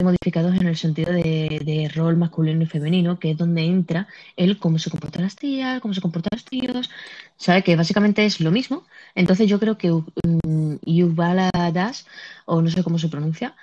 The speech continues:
si me estoy equivocando, corrígeme, por favor. Eh, creo que lo que se está refiriendo básicamente a que las personas son personas porque los eneatipos, sea hombre o mujer, lo que miran es que esa persona, bajo los patrones de comportamiento, que esto es a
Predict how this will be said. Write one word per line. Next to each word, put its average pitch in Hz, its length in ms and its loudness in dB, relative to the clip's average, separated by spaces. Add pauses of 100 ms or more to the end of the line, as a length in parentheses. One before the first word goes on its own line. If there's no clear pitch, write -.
(140)
si 160 360 0
me 156 140 0
estoy 175 160 -2
equivocando, 170 600 0
corrígeme, 160 460 -4
por 214 100 -8
favor. 180 280 -4 (680)
Eh, 170 720 4 (840)
creo 214 200 4
que 240 100 -2
lo 247 80 0
que 214 100 0
se 180 80 -4
está 185 140 -4
refiriendo 214 360 0
básicamente 196 420 -2
a - 20 -14
que 180 80 -2
las 160 100 -4
personas 175 460 -4
son 180 120 -2
personas 170 400 -4
porque 170 200 -2
los 160 160 0
eneatipos, 165 760 -2
sea - 280 -8
hombre 196 200 -2
o - 20 0
mujer, 190 420 -2
lo 190 140 -2
que 175 80 -2
miran 180 260 0
es 180 100 -2
que - 100 -6
esa 170 160 -2
persona, 147 800 -4
bajo 151 220 -4
los 160 80 -2
patrones 160 320 -2
de - 80 -10
comportamiento, 156 680 -4
que 151 140 -8
esto - 200 -4
es 165 100 -4
a 160 80 0